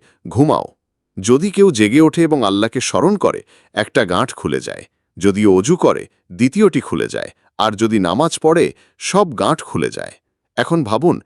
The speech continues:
আপনার বিছানার নিচেই যদি সেই নেতিবাচক শক্তি জমে থাকে, যদি সেখানেই থাকে সেই গাঁঠ বাঁধা আধ্যাত্মিক জড়তা। বাস্তব ঘটনা, কুয়ালালামপুর, মালয়েশিয়া। আমিনা নামের এক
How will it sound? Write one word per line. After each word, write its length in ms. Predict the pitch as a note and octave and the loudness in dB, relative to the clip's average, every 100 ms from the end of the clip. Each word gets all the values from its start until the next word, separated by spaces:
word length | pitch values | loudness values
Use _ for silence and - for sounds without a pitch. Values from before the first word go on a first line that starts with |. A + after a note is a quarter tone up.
| _ _ _ | _ _ _
আপনার 420 | G2+ A#2 E3 F3 | -2 0 0 0
বিছানার 500 | F#2 G2 - D3+ E3 | 0 -4 -2 -2 0
নিচেই 460 | A2+ F#2 F#2+ D#3+ F#3 | 0 0 0 0 2
যদি 240 | D#3+ D#3+ | 0 0
সেই 200 | C#3+ D3+ | 0 0
নেতিবাচক 600 | A#2+ F#2 B2+ A#2+ A2+ B2+ | 2 0 0 -2 0 -2
শক্তি 360 | - G#2 - C#3 | -4 -8 -2 -4
জমে 320 | F2 F#2 E3 | 0 2 2
থাকে, 320 | - D2 - - _ _ _ | 0 -8 -10 -20 _ _ _
যদি 260 | F#2+ D3+ F#3 | -2 0 0
সেখানেই 400 | - C#3+ D#3+ F3 | -2 0 0 0
থাকে 280 | D#3 D3 D#3 | -2 -4 -2
সেই 220 | - C#3+ | 0 0
গাঁঠ 320 | F#2 F#2+ A#2 | 0 -2 -2
বাঁধা 360 | B2 B2+ A2+ C3+ _ _ | -2 0 -2 -6 _ _
আধ্যাত্মিক 640 | F2+ F#2 - C3+ - A#2 E2 | -4 -4 -4 -4 -2 -6 -2
জড়তা। 500 | C#2+ D#2+ A2 C#3 E3+ _ _ _ D#2 | 0 0 0 -4 -6 _ _ _ -4
বাস্তব 480 | F2+ B2 - G3 C#3+ | -2 0 0 0 0
ঘটনা, 440 | F2 - A1+ - _ _ _ - | -6 -6 -8 -14 _ _ _ 0
কুয়ালালামপুর, 680 | C#3+ D3+ D3 C3+ D3+ F3+ - _ _ - | 2 4 2 0 0 -2 -4 _ _ -4
মালয়েশিয়া। 600 | F#2 C#3+ D#3+ - G1+ - _ _ _ - | 0 0 0 -4 -8 -12 _ _ _ -4
আমিনা 420 | A2 F#3+ G3+ F3+ | 0 2 2 2
নামের 260 | D#3+ D#3 | 2 2
এক 120 | D3 | 2